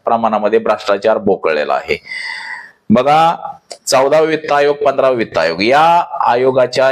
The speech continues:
निधीतून जो ग्रामपंचायतीला अधिकार आहे खर्च करण्याचा, यामध्ये मोठ्या प्रमाणामध्ये भ्रष्टाचार वाढल्याचं दिसून येतंय. तसंच शासनाच्या ज्या विविध योजना आहेत,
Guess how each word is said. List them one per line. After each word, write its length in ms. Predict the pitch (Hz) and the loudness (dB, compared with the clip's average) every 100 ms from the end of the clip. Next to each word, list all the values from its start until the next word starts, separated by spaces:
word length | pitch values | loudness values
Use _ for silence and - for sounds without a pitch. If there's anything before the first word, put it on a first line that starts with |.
| 135 | 0
निधीतून 840 | 127 117 117 - 117 123 131 143 - _ _ _ _ 92 | -2 -2 -2 0 2 2 0 -6 -10 _ _ _ _ 0
जो 480 | 123 147 147 - - 95 | 2 2 2 -6 -8 -2
ग्रामपंचायतीला 920 | 95 123 143 135 117 - 135 139 127 | 0 2 2 0 -2 -2 -2 0 0
अधिकार 320 | 113 107 110 | 0 0 0
आहे 220 | 110 107 104 | 0 -2 -2
खर्च 260 | - 107 104 | -2 -2 -2
करण्याचा, 680 | 98 92 87 85 95 113 113 | -2 -2 -2 0 0 0 0
यामध्ये 720 | 90 110 143 117 101 101 107 | 0 0 0 0 -2 0 -2
मोठ्या 440 | 107 104 98 - 123 | 0 -2 -2 -2 -2
प्रमाणामध्ये 760 | 101 95 92 90 90 98 117 | -2 -2 -2 -2 0 2 2
भ्रष्टाचार 880 | 104 90 92 - - 98 92 98 107 | 0 -2 -2 -2 -2 -2 0 2 2
वाढल्याचं 640 | 107 90 87 90 92 90 104 | 2 2 0 0 -2 0 -2
दिसून 300 | 101 90 95 | -2 -4 -2
येतंय. 360 | 87 82 90 113 - - - - - - 127 | -2 -2 -2 -4 -8 -12 -10 -8 -10 -8 -4
तसंच 440 | 127 160 165 - | 0 0 0 -2
शासनाच्या 540 | 143 139 139 147 156 156 | -2 -2 -2 -2 -2 -4
ज्या 120 | 165 | -2
विविध 380 | 135 139 165 160 | 0 0 2 2
योजना 380 | 143 117 98 | 0 0 -2
आहेत, 300 | 90 90 95 | -2 0 -2